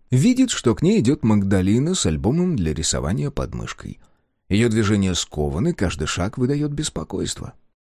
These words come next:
Эмори незачем спрашивать у подруги, в чем дело. Магдалина страдает навязчивым страхом за сына. В каждой травинке на острове ей мерещится змея, а под каждым участком спокойной воды в окружающем ее океане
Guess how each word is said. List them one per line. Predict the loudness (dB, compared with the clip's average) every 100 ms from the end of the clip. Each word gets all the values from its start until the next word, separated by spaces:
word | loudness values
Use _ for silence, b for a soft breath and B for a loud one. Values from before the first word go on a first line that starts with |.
| -2
Эмори | 0 2 2 2 4 4 2 -6 _ _ 0
незачем | 4 4 2 -2 -2
спрашивать | -2 -2 -2 -2 -2 -2
у | -2
подруги, | -2 -2 -2 0 -2 -2
в | -6
чем | -4 0 2
дело. | 0 -2 -6 -12 -18 _ _ _ _ -2
Магдалина | 0 0 0 0 0 -2
страдает | -2 -2 -2 -2 -4 -8 b b b
навязчивым | 0 2 0 -2 0 0
страхом | -2 -4 -4 -2 -2
за | -2 -2
сына. | -4 -4 -6 -6 -10 -16 _ _ _ _
В | -12 -2
каждой | 0 2 -2
травинке | 0 -2 0 0 0 -2
на | -4 -2
острове | -2 -2 -4 -2 -2
ей | 0 0
мерещится | 0 0 -2 -4 -8 -8 -8
змея, | -6 -6 -8 -10 -14 b b b
а | b -4
под | -4
каждым | -2 -2 0 0
участком | 0 -2 -4 -4 -4 -6
спокойной | -4 -6 -4 -4 -4
воды | -4 -2 0
в | 2
окружающем | 0 0 0 -2 -4 -2 0
ее | 0 0 0
океане | -2 -2 -2 -2 -6